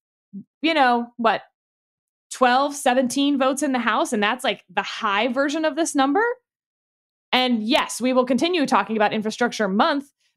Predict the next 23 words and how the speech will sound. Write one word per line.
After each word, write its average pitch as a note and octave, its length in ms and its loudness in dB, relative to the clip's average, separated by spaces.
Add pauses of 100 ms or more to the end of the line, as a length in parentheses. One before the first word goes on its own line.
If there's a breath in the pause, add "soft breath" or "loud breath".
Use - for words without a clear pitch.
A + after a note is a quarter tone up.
because A#3+ 380 2 (540)
the A3 420 4
final, C4+ 420 2
what, A3+ 240 2
Democratic C#4 640 0
Senate, D4 540 0
sorry, A#3+ 280 2
the, F#3 220 0 (280)
the G#3+ 80 0
final D4 580 2
three D4 160 2
point C4 220 2
five C4+ 240 2
trillion C#4 360 2
dollar A#3+ 280 2
vote A#3+ 240 4
in A3 100 -2
the G#3 80 -2
Senate D4+ 400 0 (280)
is - 140 -4
set B3+ 180 2
to B3 80 -2
happen, B3 560 -2